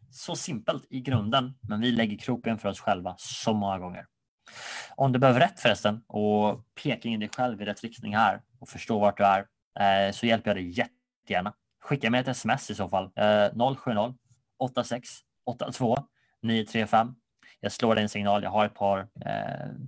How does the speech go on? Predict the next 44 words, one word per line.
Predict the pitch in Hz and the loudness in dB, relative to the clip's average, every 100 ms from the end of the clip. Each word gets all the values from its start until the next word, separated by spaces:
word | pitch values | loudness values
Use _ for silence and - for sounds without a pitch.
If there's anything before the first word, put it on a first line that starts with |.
| - - | -16 -12
timme | 131 113 107 | -6 -4 -4
eller | 110 | -6
två | - 113 | -6 -6
som | 113 107 | -6 -10
jag | |
ska | 107 107 | -6 -4
vara | 104 | -4
på | - | -8
kontoret | 104 107 107 107 | -10 -4 -4 -2
idag. | 107 104 104 _ - - - - | 0 0 -2 _ -20 -18 -20 -16
Skriv | - 156 | 0 0
till | 127 110 | 2 2
mig | 120 127 | 0 -4
så | - - | -18 -10
ser | 104 | -8
om | |
jag | 98 | -6
kan | 98 | -4
peka | 110 107 101 | -2 -2 -2
dig | 101 | -2
i | |
rätt | 98 | -4
riktning. | 98 - 95 - _ _ - - - | -6 -14 -16 -16 _ _ -20 -14 0
Men | 117 110 - | 0 0 -8
det | 120 139 | -2 2
är | |
vad | 151 147 | 4 4
det | |
handlar | - 151 151 104 - | 2 0 0 0 -4
om, | 87 | -4
traders. | - 95 92 - - _ _ _ - | -10 -14 -14 -18 -20 _ _ _ -14
Förstå, | - - 143 107 92 _ _ _ | -6 0 4 4 2 _ _ _
om | 127 113 | -4 -2
du | 147 160 | -2 -2
bara | 147 120 107 107 107 _ _ | 4 6 8 6 2 _ _
kan | 104 | -6
börja | 110 101 101 101 | -4 -4 -2 -2
och | 98 92 | -2 -6
distansera | 107 - 101 - 110 | -8 -8 -8 -2 -2
dig | 110 | -2
från | 107 104 101 95 | -6 -4 -4 -2
rätt | 107 - | -6 -6
eller | 98 | -12
fel | - 98 101 | -6 -4 -4